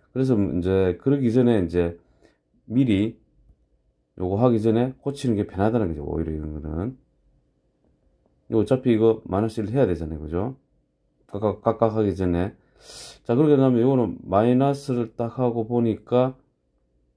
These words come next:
여기 없어지려면 플러스 일 해줘야 되잖아.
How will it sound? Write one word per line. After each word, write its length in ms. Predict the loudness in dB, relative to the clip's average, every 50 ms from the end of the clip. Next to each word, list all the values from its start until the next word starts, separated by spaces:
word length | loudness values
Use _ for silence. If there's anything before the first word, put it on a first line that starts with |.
| _ _ _ _ _ _ _ _ _ _ _ _ _ _ _ _ _ _ _ -2
여기 140 | 0 2 2
없어지려면 500 | 2 2 0 0 0 2 2 2 0 0
플러스 280 | -2 -4 -4 -2 -4
일 60 | -6 -6
해줘야 240 | -6 -6 -4 -4 -4
되잖아. 280 | -6 -8 -14 -18 -20